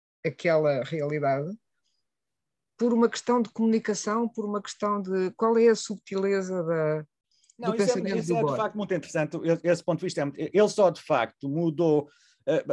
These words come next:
Speaker 2: há, há uma mudança de, de, de tonalidade grande entre o período em que ele usa a, a tal história do, do princípio das incertezas e os distúrbios, et cetera, a, a, a depois de mil novecentos e oitenta e cinco. Portanto, a, a
Speaker 1: Já,
Speaker 2: resposta
Speaker 1: já a própria, a própria noção de distúrbio é um,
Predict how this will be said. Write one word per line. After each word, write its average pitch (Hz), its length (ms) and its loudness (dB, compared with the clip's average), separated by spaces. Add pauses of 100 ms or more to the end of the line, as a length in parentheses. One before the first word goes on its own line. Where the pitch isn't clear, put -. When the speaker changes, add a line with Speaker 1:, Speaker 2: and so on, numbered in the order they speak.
Speaker 2:
há, 185 260 0
há 180 40 4
uma 185 140 2
mudança 180 380 2
de, 127 140 -4
de, 113 160 -10
de 113 180 -4
tonalidade 131 640 0
grande 131 560 0
entre 135 340 -2
o 120 260 -4
período 135 440 2
em 107 80 -2
que 110 120 -4
ele 110 200 2
usa 104 300 0
a, - 220 -2
a - 40 -6
tal 107 180 0
história 101 380 0
do, 92 180 -6
do 92 140 -10
princípio 110 340 -8
das 101 100 0
incertezas 113 600 0
e 95 60 -2
os 87 100 -8
distúrbios, 107 540 -2
et 92 140 2
cetera, 127 440 2 (440)
a, 139 280 4
a, 131 200 -2
a - 20 0
depois 139 380 0
de 135 60 -4
mil 139 120 0
novecentos 131 300 -2
e 131 40 -4
oitenta 107 220 -4
e 87 60 -4
cinco. 78 280 -12
Portanto, 113 220 -2
a, 127 60 2
a 117 140 -4
Speaker 1:
Já, 120 60 2
Speaker 2:
resposta - 440 2
Speaker 1:
já 240 160 6
a 240 60 2
própria, 247 420 2
a 208 40 -2
própria 262 300 2
noção 226 340 0
de 180 100 -12
distúrbio 240 640 -2
é 233 100 4
um, 226 140 -2